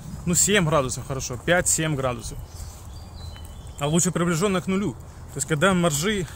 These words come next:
когда вот я, допустим, зимой купаюсь, вода примерно всегда около нуля. Какой бы там лед ни стоял,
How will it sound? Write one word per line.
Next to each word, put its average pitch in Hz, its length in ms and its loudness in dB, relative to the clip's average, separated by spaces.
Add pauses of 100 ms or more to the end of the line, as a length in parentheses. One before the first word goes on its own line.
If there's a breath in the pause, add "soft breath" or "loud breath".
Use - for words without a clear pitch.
(160 loud breath)
когда 147 380 4
вот 139 160 0
я, 160 180 4
допустим, 131 340 -2
зимой 147 300 2
купаюсь, 185 460 0
вода 135 240 2
примерно 185 420 0
всегда 160 240 -2
около 170 220 0
нуля. 165 300 2 (760 loud breath)
Какой 202 200 2
бы 185 100 2
там 180 220 2
лед 185 180 2
ни 131 60 -4
стоял, 185 420 0